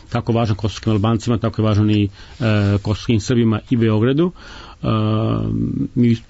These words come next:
stalno zaboravljamo da u toj jednoj ovako, e, javnoj euforiji otvaranja poglavlja, da otvaranje poglavlja znači,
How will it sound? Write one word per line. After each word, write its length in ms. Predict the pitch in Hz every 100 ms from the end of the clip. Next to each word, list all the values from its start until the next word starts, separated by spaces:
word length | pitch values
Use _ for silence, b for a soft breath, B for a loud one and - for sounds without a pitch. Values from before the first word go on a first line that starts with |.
| 190
stalno 300 | - 139 123
zaboravljamo 600 | 110 113 120 123 117 117
da 340 | 107 110 110 107
u 40 |
toj 300 | 98 120 110
jednoj 260 | 110 110 107 B B B
ovako, 600 | 117 110 107 - 113 110
e, 180 | 110 - 107
javnoj 460 | 107 113 131 120 117
euforiji 500 | 117 101 123 123 120
otvaranja 440 | 110 117 117 120
poglavlja, 480 | 113 117 110 120 117
da 340 | 101 110 110 110
otvaranje 400 | 107 117 110 110
poglavlja 380 | 110 110 110
znači, 520 | 101 113 113 - 110